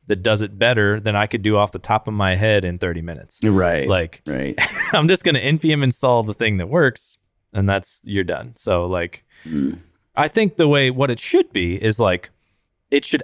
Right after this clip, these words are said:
Speaker 1: actually run the code, and it should like, you should be able to do that. So it's like,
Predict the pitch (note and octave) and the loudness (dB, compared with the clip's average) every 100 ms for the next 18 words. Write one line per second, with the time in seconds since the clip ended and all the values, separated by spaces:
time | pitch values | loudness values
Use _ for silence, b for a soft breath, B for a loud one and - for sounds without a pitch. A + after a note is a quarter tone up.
0 | - D3 - D3 A2 G2+ A#2+ D3+ D3 - | 0 -2 2 2 4 4 4 4 2 0
1 | G2 F2 G2 A#2 A#2 G2+ G#2 - G#2+ G2 | 0 2 2 0 -4 -2 -2 0 0 0
2 | G2+ _ _ _ _ A#2 G2 G#2+ - A2 | -4 _ _ _ _ -2 0 0 -4 0
3 | A2 G2 F2+ A2+ B2 F2 D2+ - A2+ G2+ | 0 0 -2 0 0 -2 -6 -6 -2 0
4 | G#2 F#2+ | 0 -4